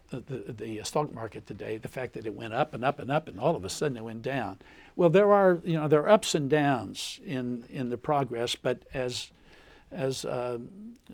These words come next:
Doctor Martin Luther King said, and I believe, that the, that the,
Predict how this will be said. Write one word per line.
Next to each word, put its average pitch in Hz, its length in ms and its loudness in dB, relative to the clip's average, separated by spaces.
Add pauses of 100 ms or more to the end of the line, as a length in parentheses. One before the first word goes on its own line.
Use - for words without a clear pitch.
(100)
Doctor 139 260 -6
Martin 135 260 -2
Luther 131 180 -10
King 123 260 -8
said, 117 420 -4
and 139 180 -6
I 123 140 0
believe, 107 760 -8 (120)
that 143 160 -16
the, 113 180 -10 (200)
that 110 220 -10
the, 127 240 -12